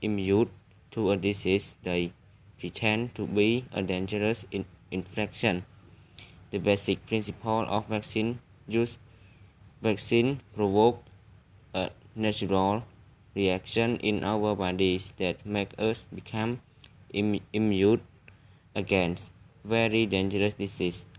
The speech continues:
like a few virus mutate that we need a few vaccine every year, but almost vaccine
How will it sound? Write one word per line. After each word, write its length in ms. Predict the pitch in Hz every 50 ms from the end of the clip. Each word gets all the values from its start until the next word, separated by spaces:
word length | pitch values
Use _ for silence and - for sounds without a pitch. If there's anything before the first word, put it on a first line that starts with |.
| -
like 280 | - 101 - 98 - - - - _ _ - - - - - -
a 100 | 98 95
few 360 | - - - 107 107 104 101 - - - - -
virus 520 | 92 98 98 95 95 101 107 131 - - - - - - - - - - _ -
mutate 600 | 92 95 92 87 - - 117 117 123 120 - - - -
that 200 | - 95 92 90
we 80 | 92 95
need 240 | 92 92 98 98 - -
a 80 | - 92
few 320 | - - 98 101 104 107
vaccine 600 | 92 95 95 101 - - - 107 110 120 131 127 -
every 300 | - 104 101 98 95 92
year, 320 | 92 98 101 104 113 127 123 - - - -
but 200 | - 95 90 92 - -
almost 420 | 101 101 101 104 104 104 107 104
vaccine 520 | 101 104 98 95 - - 113 113 127 139